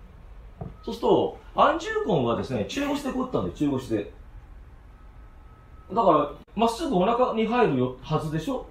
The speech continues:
な-、なんで肩からなんですかって、これわかんないんですよ。うん。だから、実は、アンジュン君の他に別に犯人がいて、で、位置関係からすると、駅の二階から撃ったという、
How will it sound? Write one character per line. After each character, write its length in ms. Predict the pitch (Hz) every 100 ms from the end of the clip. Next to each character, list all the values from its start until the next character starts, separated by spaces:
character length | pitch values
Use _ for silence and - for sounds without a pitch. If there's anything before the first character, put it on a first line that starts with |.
| -
な-、 160 | 190 214
な 160 | 269
ん 40 | -
で 100 | 165
肩 200 | 156 165
か 120 | 117
ら 100 | 107
な 120 | 90
ん 40 | 82
で 60 |
す 120 | -
か 100 | 151
っ 80 | 151
て、 180 | 123 107 - - -
こ 80 | -
れ 60 | 196
わ 160 | 170
か 160 | 202 240
ん 40 |
な 80 | 147
い 20 | 98
ん 40 |
で 60 | 80
す 120 | -
よ。 120 | - - - - - - - - - - - -
う 100 | 143
ん。 240 | 110 98 - - - - - - - - - - - - - - 170
だ 100 | 247
か 100 | 196
ら、 260 | 202 165
実 220 | 175 185 226
は、 500 | 247 262 - - -
ア 180 | 190 226
ン 60 |
ジ 100 | 233
ュ 100 | 254
ン 40 | 202
君 180 | 170 135
の 60 |
他 280 | 131 139 165
に 400 | 214 180 113 - -
別 220 | 151 180
に 100 | 180
犯 220 | 165 165
人 120 | 127
が 100 | 101
い 80 | 92
て、 460 | 92 196 131 - - - -
で、 140 | - 156
位 40 |
置 120 | 147
関 180 | 220 202
係 100 | 147
か 60 | 123
ら 80 |
す 80 | -
る 100 | 120
と、 320 | 123 185 127 -
駅 160 | 190
の 80 | 156
二 140 | 120 120
階 140 | 147
か 60 | 139
ら 60 |
撃 80 | 139
っ 40 |
た 120 | 127 101
と 80 |
い 200 | 101
う、 40 | 90